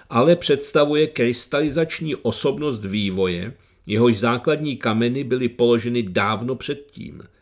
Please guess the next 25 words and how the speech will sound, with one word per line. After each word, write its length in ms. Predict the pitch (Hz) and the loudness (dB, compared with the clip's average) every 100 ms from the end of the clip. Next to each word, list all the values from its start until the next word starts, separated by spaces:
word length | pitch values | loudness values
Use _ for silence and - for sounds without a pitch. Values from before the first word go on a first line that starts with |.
| _ _ _ _ _ | _ _ _ _ _
Tak 240 | - 117 - | -6 -6 0
to 200 | - - | 2 4
interpretují 800 | 120 117 131 123 135 127 143 139 | 2 2 2 2 0 -2 -4 -2
prameny, 540 | 139 131 147 127 87 | 0 0 0 -2 -4
které 320 | - - 104 | -6 -2 2
jsem 320 | 113 113 113 101 | 2 2 -2 -2
při 180 | - | -2
práci 520 | 98 113 110 120 - 131 | 0 0 0 -2 -6 -4
na 120 | 107 | -4
tomto 360 | - 120 117 | -2 -2 0
tématu 520 | 101 113 104 117 - 120 | 0 2 2 0 -4 -4
použil. 640 | 113 - 101 73 80 - _ _ - - _ _ _ - | -2 0 -2 -4 -12 -18 _ _ -20 -20 _ _ _ -2
Uvedená 480 | 107 120 135 143 | 4 4 4 2
argumentace 920 | 143 160 147 165 135 107 98 95 - 107 | 0 -2 0 2 2 0 -2 -4 -2 0
může 260 | 110 110 | 0 0
být 180 | 117 143 | -2 -4
sporná, 560 | - 143 147 127 101 - - - _ 113 | -6 -2 0 0 -2 -4 -16 -20 _ 2
ale 160 | 117 | 2
stav 340 | 117 - 127 - | 2 0 -2 -2
světa 580 | - 143 170 104 85 | -4 0 0 0 -2
uvedeným 540 | 123 120 123 131 131 120 | 0 2 4 2 2 -4
přívlastkem 760 | - 113 110 120 - - 98 | -2 -2 0 -2 -2 -2 0
rozhodně 560 | 92 104 110 120 123 139 | 2 0 2 2 2 -2
hodnotit 640 | 104 104 117 117 131 120 | 0 0 0 -2 -4 -4
nelze. 460 | 123 139 120 87 | -2 0 -2 -6